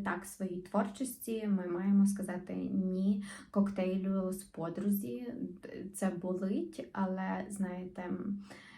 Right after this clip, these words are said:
крізь рани до тексту. Якщо ж після таких спроб потрапити в цей творчий стан у вас нічого не вдається і ви розумієте, що,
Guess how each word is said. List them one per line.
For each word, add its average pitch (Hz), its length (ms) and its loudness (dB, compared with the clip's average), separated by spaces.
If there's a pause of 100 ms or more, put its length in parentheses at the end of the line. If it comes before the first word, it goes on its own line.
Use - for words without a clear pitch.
(140)
крізь 208 320 2
рани 247 320 6
до 214 160 0
тексту. - 540 -6 (1300)
Якщо 247 280 2
ж - 160 -2
після 247 360 4
таких 220 440 0
спроб 220 720 -2
потрапити 208 580 2
в 202 140 2
цей 208 180 4
творчий 208 500 2
стан 202 520 4
у - 20 4
вас 214 240 4
нічого 202 460 6
не 190 120 6
вдається 196 560 2
і - 200 0
ви 202 240 8
розумієте, 196 680 8
що, 180 600 -2